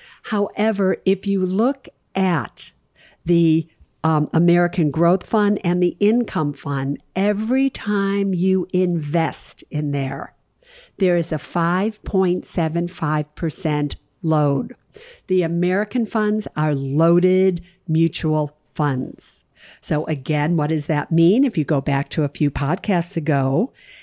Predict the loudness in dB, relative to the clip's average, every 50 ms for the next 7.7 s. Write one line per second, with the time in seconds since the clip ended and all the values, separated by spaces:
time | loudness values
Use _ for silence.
0 | -20 _ _ -4 -2 -2 -2 -4 -4 -4 -4 -4 -2 -2 -2 0 0 0 0 2
1 | 2 2 2 2 2 0 0 0 0 0 0 -2 -4 -6 -12 -14 -16 -20 _ _
2 | _ _ _ _ _ _ _ _ -6 -4 -2 0 0 0 0 0 -2 -2 0 2
3 | 2 2 2 2 0 -2 -2 0 0 0 0 -2 -2 -2 -2 -2 -2 -2 -2 -2
4 | -2 -2 -2 -2 0 0 0 0 -2 -4 -4 -4 -2 0 0 0 0 0 0 0
5 | 0 0 0 2 2 2 2 2 2 2 0 0 -2 -2 -2 0 0 2 2 0
6 | 0 0 0 -2 -2 -2 -2 -2 -2 -2 -2 -2 0 0 2 2 2 2 2 0
7 | -2 -4 -10 -12 -12 -4 0 2 2 4 4 2 0